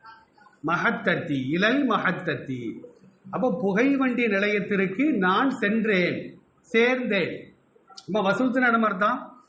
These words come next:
நான் சேர்ந்தேன் எங்கே? புகைவண்டி நிலையத்தின் பக்கம். அப்போ புகைவண்டி நிலையத்துக்கு இவர் போறாருன்னு அர்த்தம். விளங்குதா?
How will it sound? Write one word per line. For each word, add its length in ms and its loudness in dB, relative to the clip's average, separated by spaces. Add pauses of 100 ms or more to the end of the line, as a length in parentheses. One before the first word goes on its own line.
நான் 340 2
சேர்ந்தேன் 720 0
எங்கே? 640 0 (420)
புகைவண்டி 640 2
நிலையத்தின் 600 0
பக்கம். 520 -6
அப்போ 240 -4
புகைவண்டி 420 2
நிலையத்துக்கு 640 -2 (220)
இவர் 240 0
போறாருன்னு 540 2
அர்த்தம். 540 -4 (420)
விளங்குதா? 460 2